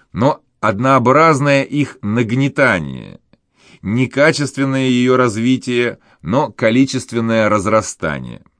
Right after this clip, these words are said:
Притом эти положения, реплики не выходят за пределы обыденно возможных. Читатель Лейкина и Мясницкого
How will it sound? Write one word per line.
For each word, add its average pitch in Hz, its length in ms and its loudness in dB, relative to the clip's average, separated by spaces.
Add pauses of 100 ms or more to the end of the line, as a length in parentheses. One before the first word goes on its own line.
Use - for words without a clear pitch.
(880)
Притом 190 380 -2
эти 156 260 -2
положения, 147 920 0 (320)
реплики 117 1040 0
не 127 240 -2
выходят 147 560 0
за 101 160 -4
пределы 117 540 0
обыденно 117 760 0
возможных. 95 880 -4 (460)
Читатель 113 520 -2 (140)
Лейкина 113 580 2
и 113 40 -2
Мясницкого 113 880 -4